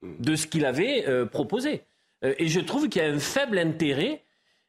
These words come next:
euh, au final, euh, concernant, euh, euh, la réalité chinoise dans sa complexité aussi, et que systématique, on se prend, systématiquement, on se prend,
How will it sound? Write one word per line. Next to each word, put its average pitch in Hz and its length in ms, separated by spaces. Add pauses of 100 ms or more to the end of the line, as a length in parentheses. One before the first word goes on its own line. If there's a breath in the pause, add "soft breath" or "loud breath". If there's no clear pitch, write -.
(120)
euh, 113 640
au 147 100
final, 147 680
euh, 123 100
concernant, 135 760
euh, 107 240 (280 soft breath)
euh, 107 400
la 139 120
réalité 123 480
chinoise 196 420
dans 123 100
sa 117 140
complexité 110 520
aussi, 277 320 (260 soft breath)
et 151 100
que 170 140
systématique, 233 580
on 247 80
se 190 100
prend, 160 300
systématiquement, 180 600
on 240 40
se 165 100
prend, 165 400